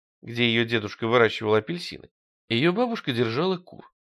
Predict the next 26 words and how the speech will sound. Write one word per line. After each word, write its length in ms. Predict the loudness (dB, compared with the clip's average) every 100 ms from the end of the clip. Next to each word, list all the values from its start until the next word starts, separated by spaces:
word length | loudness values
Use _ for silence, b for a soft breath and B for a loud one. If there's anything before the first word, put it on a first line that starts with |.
| -14
Глядя 440 | -4 0 2 0
в 80 | -2
дырочку 480 | -4 -2 -2 -4 -4
на 120 | -4
стене 380 | -4 -6 -2 0
укрытия, 540 | -2 -4 -6 -4 -2
выстроенного 640 | -2 -2 -4 -4 0 0 2
на 120 | 0
случай 380 | -4 -10 -8 -4
ураганов, 600 | 0 0 0 -4 -6 -16
Барбара 460 | -2 4 4 4 0
увидела, 500 | 0 -2 2 2 2
как 220 | -2 -2
одна 280 | 0 0 -2
курица 640 | -2 -8 -6 -8 -12 -14 _ _
распростерла 920 | -4 -2 -2 2 2 2 -4 -2 -2 -4
крылья 520 | -8 -12 -10 -12 -14 _ _ _
и, 80 | -4
подхваченная 880 | 0 0 0 -2 -2 -2 -2 -2
ветром, 420 | 0 -2 0 -2 -2
взлетела, 920 | -8 -12 -8 -8 -8 -8 -8 -8 -18 _ _ -14
исчезла 580 | -8 -6 -4 -4 0 0
в 80 | 0
небе 320 | -4 -4 -4
среди 340 | -6 -8 -8
кипящих 600 | -10 -6 -2 -2 -4 -14